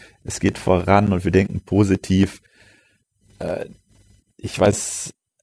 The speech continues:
nicht wirklich abschließend, woran das liegt, aber dieses H-S-V-Elend,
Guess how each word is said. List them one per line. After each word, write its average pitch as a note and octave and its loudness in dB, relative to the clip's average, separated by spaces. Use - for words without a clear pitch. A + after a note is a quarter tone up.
nicht A#2+ -4
wirklich - 0
abschließend, A2 -2
woran F#2 2
das E2+ 0
liegt, G2 -4
aber F#2 4
dieses F#2 -6
H-S-V-Elend, G2+ 0